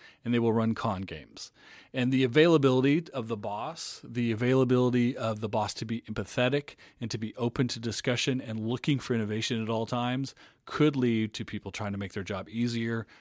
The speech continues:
for themselves, not for the business, to be playing politics, to put themselves in front of other people, ahead of other people that maybe they see as competition, or someone who might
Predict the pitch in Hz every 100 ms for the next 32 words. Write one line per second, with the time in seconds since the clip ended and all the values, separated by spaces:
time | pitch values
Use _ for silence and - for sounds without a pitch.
0 | _ - 107 87 - 117 180 - - 76
1 | - 90 92 120 165 180 - - - -
2 | - - - 131 117 107 123 107 - 110
3 | 113 - 131 - 101 113 107 95 117 110
4 | 101 110 101 - 110 104 120 107 104 -
5 | 113 113 - 123 117 113 107 - - 110
6 | - 127 117 113 113 110 120 113 110 107
7 | 107 104 104 - 110 104 - 107 - 120
8 | 107 117 104 - - - 117 - 110 107
9 | 92 117 107 107 104